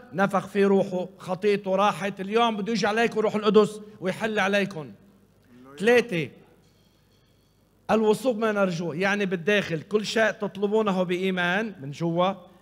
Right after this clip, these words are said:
آمنوا أنكم نلتموه. آمن بقلبك يا بي السماوي، أعطيتني. هين كتير. ثلاثة،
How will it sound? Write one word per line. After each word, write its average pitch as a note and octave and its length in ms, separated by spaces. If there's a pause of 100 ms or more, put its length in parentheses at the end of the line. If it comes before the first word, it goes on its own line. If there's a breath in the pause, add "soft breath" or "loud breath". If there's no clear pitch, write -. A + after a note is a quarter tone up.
(140 soft breath)
آمنوا G#3+ 580
أنكم A3 600
نلتموه. G3+ 840
آمن F#3+ 240
بقلبك E3+ 540 (160)
يا E3 120
بي E3 260
السماوي، D#3+ 460
أعطيتني. D3 540 (1800)
هين F#3 280
كتير. D#3 380 (800)
ثلاثة، A3+ 680